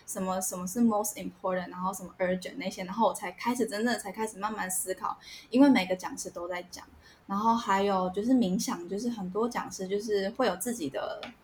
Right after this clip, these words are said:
schedule，虽然有一些讲师他们说他们没有一个很好的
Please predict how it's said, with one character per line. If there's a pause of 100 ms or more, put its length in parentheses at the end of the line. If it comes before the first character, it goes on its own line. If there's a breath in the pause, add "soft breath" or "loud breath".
(120)
schedule，
虽
然
有
一
些
讲
师
他
们
说 (340 loud breath)
他
们
没
有
一
个
很
好
的